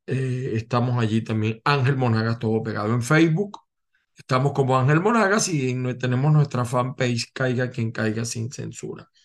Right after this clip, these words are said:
Bueno, fíjense, hoy quería hablarles de un tema lo más brevemente posible. Lo más brevemente posible porque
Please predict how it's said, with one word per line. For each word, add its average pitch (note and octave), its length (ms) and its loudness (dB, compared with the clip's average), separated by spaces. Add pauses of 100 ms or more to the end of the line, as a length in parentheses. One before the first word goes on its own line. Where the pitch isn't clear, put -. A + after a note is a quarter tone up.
(440)
Bueno, C4+ 440 2
fíjense, G#3+ 540 4
hoy E3+ 220 4
quería G3 300 6
hablarles F3 500 4
de D#3+ 60 8
un D3+ 140 4
tema A#2+ 520 4 (1120)
lo C3 240 4
más D3+ 600 4 (140)
brevemente B2 840 4
posible. A2+ 720 -4 (400)
Lo G3+ 220 8
más B3 300 6
brevemente G#3+ 760 2
posible D3+ 640 4
porque C3+ 800 2